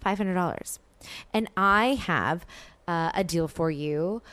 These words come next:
where you can get fifty dollars off. But that is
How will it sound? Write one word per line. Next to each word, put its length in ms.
where 180
you 200
can 200
get 260
fifty 480
dollars 560
off. 420
But 400
that 160
is 140